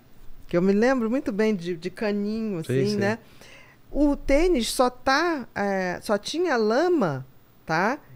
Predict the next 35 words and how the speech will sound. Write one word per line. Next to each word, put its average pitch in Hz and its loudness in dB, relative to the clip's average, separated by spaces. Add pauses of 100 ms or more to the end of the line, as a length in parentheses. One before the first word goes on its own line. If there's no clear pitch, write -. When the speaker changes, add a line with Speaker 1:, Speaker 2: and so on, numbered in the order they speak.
(120)
Speaker 1:
É, 165 -2
o 156 -4 (260)
poeira, 151 -2
aquela 143 -8
Speaker 2:
Sei. 151 -4
Speaker 1:
lama, 214 0 (640)
no 285 -4
calcanhar. 370 -2
O - -14
que 415 -4
que - -16
significa 294 0
isso? 175 -4
Tirou 202 -4
do 196 -8
carro 311 0
e 349 2
foi - -6
arrastando 381 -6
pelo 214 -8
calcanhar. 208 -2
Speaker 2:
Ah. 208 0
Speaker 1:
Não 330 4
tinha 403 6
na 262 6
parte 226 2
de 180 -8
frente. 160 -6
Speaker 2:
Olha 131 -2
só. 127 -8 (140)
Speaker 1:
Ela 294 2
saiu 359 2
morta 381 -2
já 165 -4
dali. - 0